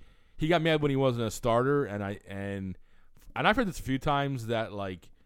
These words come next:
about, like, people calling in about, like, bitching about, like, like, why Greg Ward didn't play earlier in the season, and it's, you know, it, like, that's their world. Like, like, think, like, like, think about how petty we get with our jobs and stuff, and how controlling. I was, I, like, some people, people were talking, like, I, I forget if it was Miss Nally or somebody.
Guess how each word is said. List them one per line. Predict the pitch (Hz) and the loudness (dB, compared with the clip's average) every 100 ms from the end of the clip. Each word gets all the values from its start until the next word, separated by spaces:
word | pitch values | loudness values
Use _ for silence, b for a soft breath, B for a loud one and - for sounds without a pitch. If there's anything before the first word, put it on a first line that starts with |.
| _ - - - - - - | _ -20 -20 -20 -20 -20 -10
about, | 117 113 117 107 | -2 0 0 0
like, | 107 | -2
people | 120 110 | -2 -4
calling | - 110 107 | -2 0 0
in | 110 107 | 0 -2
about, | 104 101 101 | 0 -2 -2
like, | 98 | -4
bitching | - 107 107 | -4 -4 -4
about, | 98 98 | -4 -4
like, | 92 90 - | -4 -6 -8
like, | 98 95 | -8 -4
why | 95 98 | 0 0
Greg | 95 87 | -2 -4
Ward | 90 95 | -2 -2
didn't | 92 90 | -4 -4
play | 98 | -4
earlier | 92 92 92 92 | -2 -2 -4 -6
in | 90 | -6
the | |
season, | 90 98 95 92 92 90 | -8 -8 -8 -6 -8 -8
and | 85 85 - - _ _ - _ - - | -10 -12 -20 -20 _ _ -20 _ -20 -20
it's, | - - | -20 -12
you | 120 110 | -6 -4
know, | 95 - - - - _ _ _ _ - | -4 -8 -20 -20 -20 _ _ _ _ -10
it, | 131 127 | -10 -6
like, | 135 143 | -4 2
that's | 180 190 | 2 4
their | 170 | 2
world. | 139 147 135 | 4 4 4
Like, | 110 - | 2 -2
like, | 117 98 | -4 -2
think, | 170 131 | -4 -4
like, | 120 117 | -8 -4
like, | 120 120 | -4 -2
think | 190 | -2
about | 190 143 | 0 2
how | 143 | 2
petty | - 127 120 | 4 4 2
we | 117 | -2
get | 113 104 | -4 -6
with | 107 | -2
our | 101 101 | -2 0
jobs | 101 101 | 0 -2
and | 95 | -4
stuff, | 95 104 | -6 -4
and | 101 | -4
how | 98 | -6
controlling. | 101 92 104 101 101 | -6 -6 -4 -4 -4
I | 101 156 | 0 0
was, | 165 | 0
I, | 120 120 113 107 | -2 -4 -6 -8
like, | 110 - | -12 -12
some | - 117 | -14 -2
people, | 139 | -2
people | 135 143 147 | 0 -4 -4
were | 127 | -4
talking, | 123 107 | -4 -6
like, | 117 120 | -8 -8
I, | 113 | -8
I | 110 | -8
forget | 147 175 | -8 -8
if | |
it | 95 | -8
was | |
Miss | 101 - | -10 -8
Nally | 98 95 | -6 -6
or | 90 | -8
somebody. | 95 87 | -8 -8